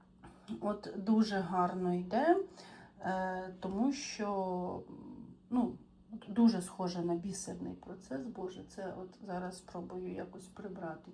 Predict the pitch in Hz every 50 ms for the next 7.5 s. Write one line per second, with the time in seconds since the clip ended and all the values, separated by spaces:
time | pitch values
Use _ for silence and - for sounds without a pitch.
0 | - - - - - - - - 277 294 - - 214 180 160 160 - - - 180
1 | 180 185 175 170 - 220 226 233 214 185 170 170 170 180 190 190 175 - - -
2 | 180 180 - - - 185 175 170 170 170 - - - - - - - - - -
3 | - _ - - - - - - - - - - - - - - 214 214 214 -
4 | 214 240 - - - - - 226 220 - - 208 202 214 226 262 285 285 254 226
5 | 202 226 220 214 214 190 190 202 208 214 220 220 214 208 202 - - - 208 -
6 | - - - 208 208 202 190 190 196 196 196 208 208 - - - - - 202 -
7 | - - 247 254 262 247 220 202 196